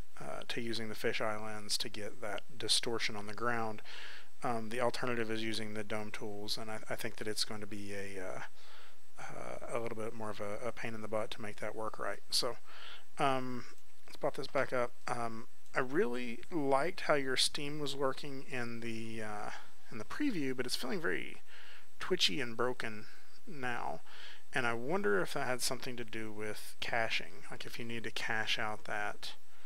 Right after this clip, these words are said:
Uh, so this is just artifacting from the compression. For some reason, this player doesn't like it. Um, so, again, this is way big, and I can get that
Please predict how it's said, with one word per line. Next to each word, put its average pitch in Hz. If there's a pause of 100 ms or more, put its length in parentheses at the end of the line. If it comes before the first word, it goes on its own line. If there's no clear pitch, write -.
(520)
Uh, 104 (400)
so -
this 131
is 107
just 107
artifacting 110
from 104
the 101
compression. 104
For 110
some 110
reason, 104
this 107
player 104
doesn't 104
like 104
it. - (1300)
Um, 151
so, 117 (460)
again, 113 (260)
this 123
is 113 (120)
way 117
big, 110 (340)
and 107 (560)
I 131
can 110
get 110
that 110